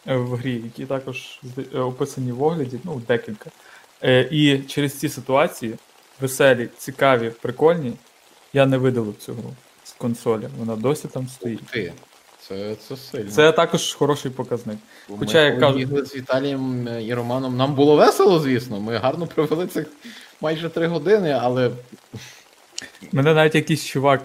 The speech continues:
Speaker 1: додав в друзі, типу, я не знаю, хотів поганяти, але я не знаю, чи це був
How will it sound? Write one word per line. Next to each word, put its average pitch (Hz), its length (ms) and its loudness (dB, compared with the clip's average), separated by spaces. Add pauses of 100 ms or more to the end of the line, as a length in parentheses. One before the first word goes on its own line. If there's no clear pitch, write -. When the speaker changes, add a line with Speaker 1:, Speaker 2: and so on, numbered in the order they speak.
Speaker 1:
додав 131 440 0
в 123 340 -10
друзі, 131 460 -2 (180)
типу, 120 540 -4
я 120 100 -2
не 120 120 -4
знаю, 117 280 0
хотів 131 240 -6
поганяти, 131 520 0
але 120 140 2
я 131 80 2
не 131 100 0
знаю, 123 260 2
чи - 120 -14
це - 140 -2
був 123 320 -4